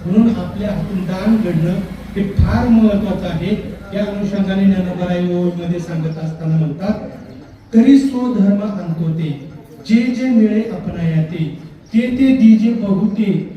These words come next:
सन्मान योगे." जे काही आपल्याला आपल्या प्रारब्धाने त्या ठिकाणी प्राप्त झालेलं आहे, आपल्या मेहनतीने प्राप्त झालेलं आहे, ते आपल्या धर्मासाठी जर आपण खर्च केलं तर ते अधिक पटीने आपल्याला त्या ठिकाणी भेटत असतं.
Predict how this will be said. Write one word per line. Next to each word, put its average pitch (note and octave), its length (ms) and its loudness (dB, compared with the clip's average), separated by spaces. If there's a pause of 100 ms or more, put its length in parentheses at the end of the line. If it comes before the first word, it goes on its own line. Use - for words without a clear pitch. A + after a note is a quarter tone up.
(160)
सन्मान F3 480 -2
योगे." D#3 720 -4 (260)
जे A3+ 100 2
काही A#3+ 360 2
आपल्याला G#3+ 460 -4
आपल्या G3 420 -6
प्रारब्धाने F#3+ 1000 -6
त्या G3+ 120 -6
ठिकाणी F3 340 -6
प्राप्त F#3 460 -8
झालेलं D#3+ 400 -4
आहे, D#3 500 -4 (240)
आपल्या F3+ 220 -2
मेहनतीने F#3+ 520 2
प्राप्त F3 360 -6
झालेलं D#3+ 340 0
आहे, F3+ 440 -2 (220)
ते A3+ 40 4
आपल्या A#3 280 -2
धर्मासाठी G#3+ 840 0
जर A#3 180 0
आपण G#3+ 280 -4
खर्च F#3+ 380 -8
केलं G3 580 0 (440)
तर A3 140 2
ते - 100 -2
अधिक A#3 460 0
पटीने G#3+ 400 -4
आपल्याला F#3 400 -8
त्या F#3+ 220 -6
ठिकाणी E3+ 320 -8
भेटत D#3 320 -4
असतं. D#3+ 540 -8